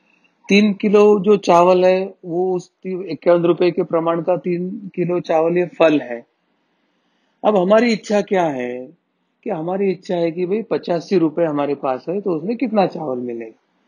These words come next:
तो ये जो गणितीय समीकरण हमें रखना है,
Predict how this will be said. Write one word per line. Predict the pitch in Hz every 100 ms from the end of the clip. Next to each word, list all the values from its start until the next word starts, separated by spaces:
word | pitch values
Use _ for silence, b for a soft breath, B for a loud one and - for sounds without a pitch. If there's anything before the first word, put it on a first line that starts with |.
| _ _ _ _ _ _ _ _ _ _ _ _ -
तो | 240 254
ये | 170 143 214
जो | 202 254
गणितीय | 190 190 214 214 226 233 214
समीकरण | - 175 208 208 220
हमें | 208 208
रखना | 185 160 156
है, | 147 131 120 107